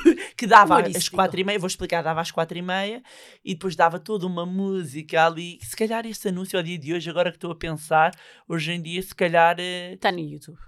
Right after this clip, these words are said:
Speaker 1: Tá, tá. Conseguimos encontrar no YouTube. Muito bem.
Speaker 2: <laughs>
Speaker 1: E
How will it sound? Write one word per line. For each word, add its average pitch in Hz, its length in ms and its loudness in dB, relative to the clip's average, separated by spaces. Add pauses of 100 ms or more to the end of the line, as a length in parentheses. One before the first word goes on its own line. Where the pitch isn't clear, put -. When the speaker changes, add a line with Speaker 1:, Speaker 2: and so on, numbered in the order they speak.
(240)
Speaker 1:
Tá, 185 420 6
tá. 175 380 -4
Conseguimos 180 420 -10
encontrar 156 320 -6
no 156 100 -8
YouTube. 156 300 -10
Muito 180 240 -4
bem. 135 160 -6 (220)
Speaker 2:
<laughs> 220 260 2
Speaker 1:
E 262 260 0